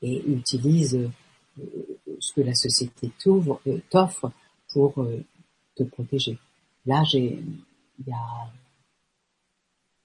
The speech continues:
il y a quelques jours, pour la première fois de ma vie de thérapeute de couple, sur quinze ans, j'ai dit à quelqu'un, «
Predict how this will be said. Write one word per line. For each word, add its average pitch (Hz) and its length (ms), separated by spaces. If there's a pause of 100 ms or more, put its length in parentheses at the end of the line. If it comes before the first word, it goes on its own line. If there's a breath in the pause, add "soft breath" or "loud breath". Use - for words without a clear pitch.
(1160)
il 131 80
y 117 40
a 120 40
quelques 123 300
jours, 143 340 (800)
pour 147 100
la 131 240
première 202 840
fois 156 320 (960)
de 135 180
ma 135 140
vie 147 160
de 135 100
thérapeute 127 640
de 131 120 (160)
couple, 165 440 (1600)
sur - 260
quinze 131 360
ans, 175 200
j'ai 131 140
dit 135 340 (520)
à 117 80
quelqu'un, « 147 600